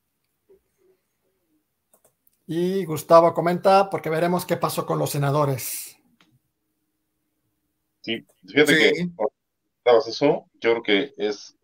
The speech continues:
Speaker 2: es también otra de las partes buenas de Rogue One, de que no todo se centra ya en los Jedis, ¿no? O sea, como que los Jedis
Speaker 3: Mm.
Speaker 2: pasan un, como que quítense,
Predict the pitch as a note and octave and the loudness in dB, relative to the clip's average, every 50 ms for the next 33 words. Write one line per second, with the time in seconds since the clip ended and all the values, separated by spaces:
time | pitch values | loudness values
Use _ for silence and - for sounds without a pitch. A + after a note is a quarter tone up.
0 | _ _ _ _ _ - - A2 - - A#2+ A#2 A#2 A#2 A2+ A#2 A#2+ A#2 G#2+ F2+ | _ _ _ _ _ -12 -10 -8 -4 -4 -4 -2 -4 -4 -4 -2 0 0 2 2
1 | F2+ F2 - - F2+ F2+ F2 A2 G#2 F#2+ F#2+ G#2 G#2 G#2 F#2 E2 E2 F2+ F#2 F2+ | 0 0 -2 -2 -4 -4 -2 -4 -4 -4 -4 -4 -4 -4 -4 -4 -4 -2 -4 -4
2 | E2+ F2 F#2 F2+ F#2+ G2 F#2 F2+ - - E2+ D#2 D#2 - _ _ _ _ _ _ | -2 0 0 0 0 0 -4 -6 -6 -6 -6 -8 -8 -10 _ _ _ _ _ _
3 | - - - _ _ _ _ - F#2 G#2+ A2 G#2+ - A#2 A#2 A2+ G2+ G2 F#2 G2+ | -20 -20 -20 _ _ _ _ -4 -2 0 0 4 6 6 6 6 6 2 -4 -8
4 | G#2 G2+ - F#2+ F#2 F2 G2 G2 F#2 F2+ F2 D#2+ F2 F2+ F2+ F2 E2+ D#2+ D#2 D2 | -8 -2 0 0 0 2 2 2 2 0 -2 -4 -2 0 2 2 2 2 0 -4
5 | D#2+ F2+ F#2+ F#2 - F#2 E2+ E2 E2 D#2+ - E2+ E2 E2+ E2+ E2 G#2 G#2 G2+ G2+ | -6 -8 -8 -8 -8 -8 -8 -8 -8 -10 -8 -8 -8 -6 -2 0 0 2 2 0
6 | G2 - G#2+ G#2 - G2 F2 F2+ F#2 - _ - - - - _ _ _ _ _ | 0 -2 -4 -4 -2 -4 -4 -4 -6 -8 _ -16 -18 -18 -18 _ _ _ _ _
7 | _ - - - - - _ _ - - - - - - - - - - C#3 - | _ -10 -8 -8 -8 -8 _ _ -20 -18 -14 -10 -10 -10 -10 -10 -12 -10 -6 -4
8 | D#3+ D#3+ D#3+ D#3+ | -2 -2 -2 -2